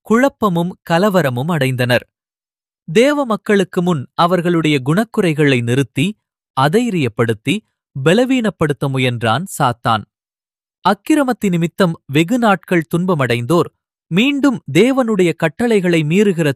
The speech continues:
தூண்டுதலுக்கு இணங்கியிருந்ததால், மீண்டும் பாவ அடிமைத்தனத்திற்குள் திரும்பக்கூடிய நிலை இருந்தது. பூமியில் தேவனை பற்றிய அறிவை பாதுகாக்கும்படி இஸ்ரவேலர் தெரிந்து கொள்ளப்பட்டிருந்ததால்,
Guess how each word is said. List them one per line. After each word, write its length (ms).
தூண்டுதலுக்கு 720
இணங்கியிருந்ததால், 1000
மீண்டும் 640
பாவ 500
அடிமைத்தனத்திற்குள் 1000
திரும்பக்கூடிய 640
நிலை 280
இருந்தது. 540
பூமியில் 580
தேவனை 460
பற்றிய 460
அறிவை 380
பாதுகாக்கும்படி 840
இஸ்ரவேலர் 640
தெரிந்து 360
கொள்ளப்பட்டிருந்ததால், 1040